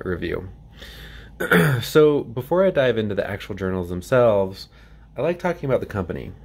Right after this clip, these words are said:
So it's inspired by the stallion horse, which is a male horse that has been ungelded or not castrated. And horses tend to be pretty,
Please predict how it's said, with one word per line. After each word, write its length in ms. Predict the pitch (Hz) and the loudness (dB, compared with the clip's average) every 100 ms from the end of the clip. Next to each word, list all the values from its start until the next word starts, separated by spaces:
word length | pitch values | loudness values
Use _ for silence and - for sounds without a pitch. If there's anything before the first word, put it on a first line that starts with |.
| - - | -20 -14
So 140 | - 135 | -4 -4
it's 120 | 139 | -4
inspired 500 | 135 139 151 170 131 | -4 0 2 0 0
by 360 | 120 113 117 | 2 4 4
the 260 | 98 101 104 | 0 -4 -8
stallion 440 | - 107 101 98 | -6 -4 -2 -4
horse, 520 | 87 92 90 85 - - - | -4 -8 -10 -10 -16 -16 -10
which 200 | 107 - | -8 -8
is 100 | 101 | -4
a 100 | 95 | -2
male 320 | 104 123 139 | 0 0 -2
horse 340 | 135 104 95 | -2 -4 -4
that 100 | - | -6
has 140 | 92 90 | -6 -4
been 160 | 92 - | -6 -4
ungelded 680 | 95 95 85 82 85 92 - | -4 -2 -2 -2 0 -2 -2
or 120 | 90 82 | -6 -6
not 220 | 82 - | -8 -10
castrated. 680 | 85 80 - 92 50 - - - - - - - | -10 -10 -10 -10 -8 -12 -14 -18 -20 -20 -20 -10
And 420 | 98 98 98 95 98 - | -2 2 2 2 -2 -6
horses 480 | - 143 143 160 139 | -4 -2 -2 -4 -6
tend 200 | - 120 | -4 -4
to 60 | 113 | -2
be 800 | 107 104 104 104 104 104 104 - - | -2 -2 -2 0 -2 -2 -4 -8 -8
pretty, 500 | 127 123 120 117 | -4 -2 -2 -4